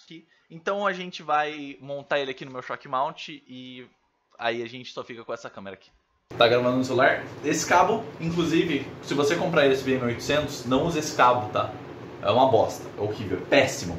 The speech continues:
péssimo. O shock mount desse negócio já tava todo quebrado, então... Tá aqui, esse aqui é o B M oitocentos, inclusive, né, bonitão. Ele é bonito, não é bom, é diferente.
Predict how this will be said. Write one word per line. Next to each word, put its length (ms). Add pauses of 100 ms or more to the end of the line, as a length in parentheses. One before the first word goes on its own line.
péssimo. 420 (320)
O 80
shock 220
mount 300
desse 280
negócio 320
já 60
tava 220 (100)
todo 340 (120)
quebrado, 500 (240)
então... 320 (680)
Tá 80
aqui, 220 (200)
esse 160
aqui 160
é 20
o 100
B 100
M 100
oitocentos, 560 (320)
inclusive, 560 (640)
né, 140 (100)
bonitão. 420 (1080)
Ele 220
é 40
bonito, 440 (340)
não 80
é 60
bom, 240
é 520
diferente. 360